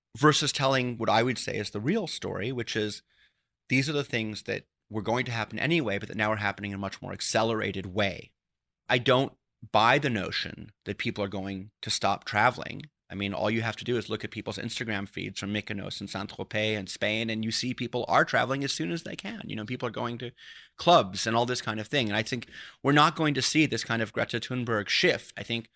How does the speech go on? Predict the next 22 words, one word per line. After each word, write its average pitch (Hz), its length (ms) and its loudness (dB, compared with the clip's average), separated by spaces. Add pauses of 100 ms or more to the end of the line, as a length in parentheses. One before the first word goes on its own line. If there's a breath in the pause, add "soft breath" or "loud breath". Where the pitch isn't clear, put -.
(160)
as 135 80 0
soon 151 100 6
as 151 80 4
people 135 240 -4
s-, - 160 -2
feel 113 240 -4
safe, 185 320 -2
they 127 100 -4
will 117 120 -2
continue 180 400 -4
to 160 80 -4
travel 120 360 -2
in 113 80 -4
the 107 60 -6
way 104 100 -4
that - 140 -10
they 104 80 -6
always 139 380 4
have, 101 240 -4
because - 280 -10
human 123 240 -4
beings 101 440 -6